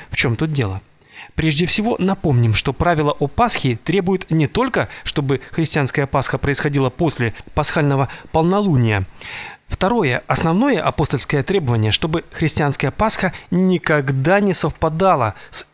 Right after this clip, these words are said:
Пасхой иудейской. Об этом пишет, например, Матфей Властарь, ссылаясь на седьмое апостольское правило и первое правило Антиохийского собора: не праздновать вместе с иудеями.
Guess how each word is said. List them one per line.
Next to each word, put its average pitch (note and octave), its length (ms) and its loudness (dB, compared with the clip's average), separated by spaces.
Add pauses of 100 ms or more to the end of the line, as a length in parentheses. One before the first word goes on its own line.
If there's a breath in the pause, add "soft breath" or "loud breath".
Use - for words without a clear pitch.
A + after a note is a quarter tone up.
(140)
Пасхой D#3+ 460 0 (100)
иудейской. C#3 680 0 (560 loud breath)
Об C#3+ 180 0
этом G3 280 0
пишет, F#3+ 280 0
например, D3+ 400 0 (160 loud breath)
Матфей D3+ 320 0
Властарь, E3+ 480 -4 (340)
ссылаясь C#3 520 2
на C#3 240 0
седьмое E3+ 520 2
апостольское D3+ 600 0
правило G3+ 320 2
и F#3+ 240 0 (260 loud breath)
первое A#2+ 480 0 (180 loud breath)
правило F3 400 2 (160 loud breath)
Антиохийского D3 720 0
собора: A#2 520 0 (360)
не D3+ 220 2
праздновать F#3+ 680 0
вместе D3+ 680 0
с - 240 0
иудеями. A#2+ 720 2